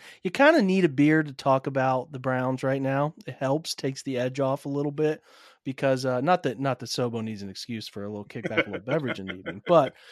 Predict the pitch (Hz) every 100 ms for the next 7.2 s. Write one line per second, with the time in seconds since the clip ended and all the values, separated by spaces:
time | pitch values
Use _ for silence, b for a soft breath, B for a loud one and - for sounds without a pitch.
0 | B B 151 151 151 156 156 160 202 190
1 | 175 151 143 147 139 131 123 120 120 -
2 | 127 - 131 123 - 120 117 117 131 117
3 | 117 117 117 120 107 - 135 143 151 165
4 | 185 220 175 143 156 151 135 131 127 -
5 | b b b b b 160 170 - 175 185
6 | 185 160 151 143 131 131 131 127 135 127
7 | 127 123